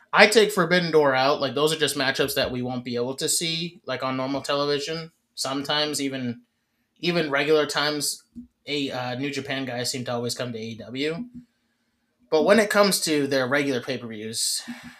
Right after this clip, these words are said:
more and more stories need to be developed, and long-term stories. Like, yes, there's two months to build a pay-per-view, but we've seen long-term stories of, like, multiple pay-per-views in W W E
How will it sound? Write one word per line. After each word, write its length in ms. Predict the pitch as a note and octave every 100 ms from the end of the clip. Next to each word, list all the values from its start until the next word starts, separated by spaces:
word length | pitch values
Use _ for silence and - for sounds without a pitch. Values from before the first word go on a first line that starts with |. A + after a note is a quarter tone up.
| - -
more 320 | D3 F3+ F#3
and 140 | E3+
more 160 | D#3+ D#3
stories 420 | - D#3 D3 C3
need 160 | C#3 C#3
to 60 | C3+
be 140 | C3+
developed, 640 | B2 A#2+ B2+ C#3+ - - _ _ _ _ _
and 300 | C#3+ C3 B2
long-term 560 | A#2+ C#3+ D3+ D3 E3 D#3
stories. 880 | D3+ D#3 D3+ D3+ D3+ C#3+ - - - _ _ -
Like, 340 | F#3 D#3+ - _
yes, 320 | E3+ G3 -
there's 280 | E3 G3+ G3+
two 160 | A#3 G3
months 320 | D#3+ G3 -
to 100 | D#3+
build 240 | D3 D3+
a 40 | C#3
pay-per-view, 640 | D#3 F3+ C#3 A#2 A2 A2 _ _ _ _ _ _ _ _ _ _ _ -
but 160 | E3
we've 200 | F#3 A#3
seen 240 | - G#3 E3
long-term 520 | D#3 F3+ F3 F3 D#3+
stories 560 | - E3 D#3+ D#3 C#3+ C3+
of, 140 | C#3
like, 260 | C3+ B2 C3
multiple 560 | C#3 D#3 E3+ D3 B2
pay-per-views 960 | D3+ F3 E3+ A#2+ A2+ A2 A2+ - - -
in 340 | C#3+ C#3+ C3+ B2
W 240 | D3 D3
W 280 | C#3 B2+ C3
E 360 | D3+ B2 G#2+